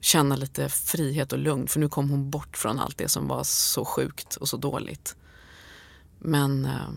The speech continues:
sen det är klart att ha en mamma som är, som är sjuk halva ens liv, det gör någonting med en. Det förändrar.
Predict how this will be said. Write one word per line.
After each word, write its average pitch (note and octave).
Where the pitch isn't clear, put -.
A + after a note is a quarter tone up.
sen D#3+
det B3+
är -
klart -
att F3
ha D#3+
en C#3+
mamma D3
som D#3
är, C3
som C#3
är C3
sjuk -
halva B2+
ens C#3
liv, G3
det D3+
gör F3
någonting -
med -
en. D#3
Det F#3
förändrar. E3+